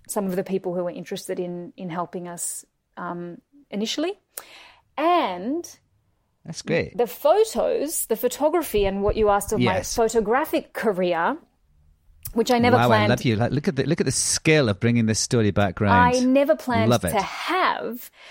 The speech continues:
Speaker 1: but when I returned to L A, 'cause I went there a couple of times. So when I returned to L A, I showed the photos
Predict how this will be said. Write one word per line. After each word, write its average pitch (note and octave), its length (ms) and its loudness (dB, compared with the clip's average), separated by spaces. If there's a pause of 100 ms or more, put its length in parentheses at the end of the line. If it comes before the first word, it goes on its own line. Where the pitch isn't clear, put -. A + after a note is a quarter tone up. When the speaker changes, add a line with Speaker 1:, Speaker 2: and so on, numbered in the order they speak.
(240)
Speaker 1:
but C#4 560 0
when A#3 160 -4
I A3+ 60 0
returned B3+ 480 0
to - 160 0
L A3 160 4
A, G3+ 120 4
'cause G#3+ 120 -2
I C#4 60 6
went D4+ 180 2
there C#4+ 120 6
a A3+ 40 0
couple G#3+ 300 0
of E3+ 80 -6
times. - 400 -12
So A3+ 200 0
when A#3 100 0
I A#3 40 0
returned C4+ 380 0
to - 140 2
L A3 140 2
A, F#3+ 300 2 (480)
I G#3+ 100 0
showed B3+ 580 2 (380)
the A3 140 0
photos A#3 760 0